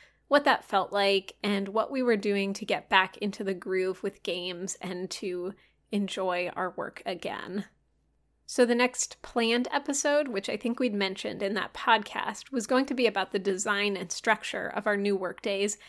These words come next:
and how we've been structuring those days to feel good. But about a week ago, when Evan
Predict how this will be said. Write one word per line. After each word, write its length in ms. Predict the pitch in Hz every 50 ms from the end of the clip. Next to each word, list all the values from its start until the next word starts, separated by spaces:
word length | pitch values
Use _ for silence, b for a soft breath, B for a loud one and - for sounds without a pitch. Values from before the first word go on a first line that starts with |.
| B B B B B
and 200 | - 233 233 226
how 640 | - - 240 226 220 220 220 220 214 214 214 208 - _ _ -
we've 340 | 220 220 202 202 202 202
been 140 | - 214 202
structuring 580 | 202 - - 208 202 - - - 214 208 196 196
those 180 | 196 196 190
days 320 | 190 - - - 185 185 -
to 100 | - 202
feel 300 | 202 - 220 202 196 208
good. 420 | - 208 185 - - - - 202 b b b b b b _ _ _ _ _ _ _ _ _ _ _ _ _ _ -
But 280 | 233 233 226 214 - -
about 360 | 214 208 247 240 240 233 - -
a 60 | 185
week 260 | 202 202 247 233 -
ago, 540 | - 190 180 - 170 170 - 185 208 233 - _
when 220 | - 214 214 196 -
Evan 440 | 214 202 202 233 220 214 208 208